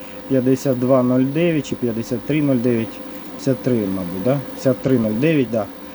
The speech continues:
Е, п'ятдесят три і один і тут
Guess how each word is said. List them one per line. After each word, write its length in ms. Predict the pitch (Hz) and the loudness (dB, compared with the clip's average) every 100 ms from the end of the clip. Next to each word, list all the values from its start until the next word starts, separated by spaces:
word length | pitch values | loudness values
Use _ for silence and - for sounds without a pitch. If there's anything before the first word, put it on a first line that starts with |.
| - - - 123 | -16 -16 -10 -4
Е, 580 | 123 120 117 117 117 113 - | 0 2 4 4 2 -2 0
п'ятдесят 500 | 131 127 131 147 131 | 2 4 2 2 0
три 240 | - 139 | 2 4
і 160 | 131 127 | 6 6
один 600 | 127 123 139 175 170 131 | 4 2 2 0 0 -2
і 40 | |
тут 260 | 127 151 139 | -2 0 0